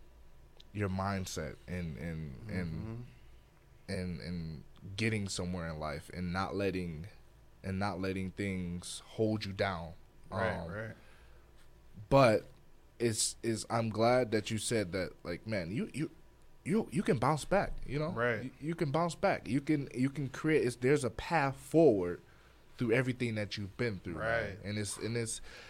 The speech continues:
Speaker 1: it's okay to let it out, you know, to
Speaker 2: Mm-hmm.
Speaker 1: express it, man. Don't,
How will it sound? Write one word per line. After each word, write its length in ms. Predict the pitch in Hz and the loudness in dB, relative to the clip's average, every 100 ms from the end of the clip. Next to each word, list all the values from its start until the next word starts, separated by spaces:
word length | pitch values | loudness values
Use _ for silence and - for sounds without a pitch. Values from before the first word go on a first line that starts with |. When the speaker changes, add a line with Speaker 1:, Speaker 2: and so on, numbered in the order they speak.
| - | 4
Speaker 1:
it's 240 | 165 165 | 6 6
okay 360 | 139 110 165 165 | 4 4 6 6
to 80 | 123 | 4
let 240 | 92 110 98 | 0 0 -2
it 120 | - - | -6 -2
out, 240 | 98 73 - - | -2 -2 -10 -8
you 140 | 95 | -6
know, 180 | 85 85 | -4 -4
to 80 | 117 | -2
Speaker 2:
Mm-hmm. 80 | - | -4
Speaker 1:
express 540 | - 156 156 104 - | -2 -2 0 0 0
it, 120 | 71 | -6
man. 280 | 78 78 80 | -6 -6 -2
Don't, 240 | 95 107 | 2 2